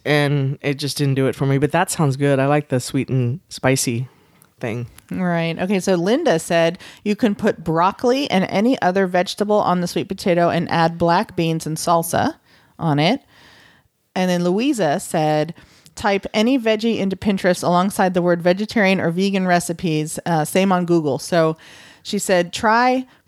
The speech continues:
Speaker 2: purple sweet potatoes vegan recipe." So Google that or put it into Pinterest. You'll get more than you bargained for. Personally,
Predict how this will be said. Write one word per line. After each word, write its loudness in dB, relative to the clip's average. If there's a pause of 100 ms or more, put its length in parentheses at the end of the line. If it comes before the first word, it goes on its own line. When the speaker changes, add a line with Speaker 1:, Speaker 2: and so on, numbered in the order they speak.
Speaker 2:
purple 0
sweet -4
potatoes 0
vegan 0
recipe." -2
So -4
Google 2
that 4
or 0
put -4
it 0
into -2
Pinterest. -2
You'll 2
get 0
more 2
than 0
you 0
bargained 0
for. 0
Personally, 0